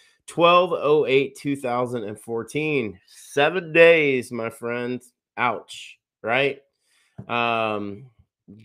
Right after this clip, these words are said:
just, just crazy that you're that close. I thought last month would have been your month, Nahar. Um, for right now, I'm gonna kinda stick with what I've been saying and keep my message uniform, uh, which, which is,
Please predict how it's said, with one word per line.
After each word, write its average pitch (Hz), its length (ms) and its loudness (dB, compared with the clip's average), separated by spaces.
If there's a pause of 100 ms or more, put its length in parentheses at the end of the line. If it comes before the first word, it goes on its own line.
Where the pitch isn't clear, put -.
(280)
just, - 480 -8 (440)
just - 240 -14
crazy 120 520 -2
that 107 220 -4
you're 107 140 -6
that 113 340 -4
close. 113 680 -4
I - 80 -8
thought 120 340 -6
last 117 300 -8
month 120 320 -8
would 117 120 -8
have 107 80 -8
been 117 200 -8
your 113 80 -8
month, 113 320 -8
Nahar. 117 520 -6 (500)
Um, 107 720 -2 (680)
for 131 220 -6
right 123 280 0
now, 120 400 -2
I'm 123 120 -6
gonna 120 160 -6
kinda 117 240 -8
stick 120 300 -8
with 117 140 -8
what 117 100 -2
I've 117 140 -2
been 117 120 -6
saying 123 440 -4
and 110 100 -10
keep 123 180 -12
my 113 140 -4
message 117 480 -8
uniform, 107 640 -6 (540)
uh, 107 500 0
which, 113 380 -10
which 120 320 -8
is, 117 680 -4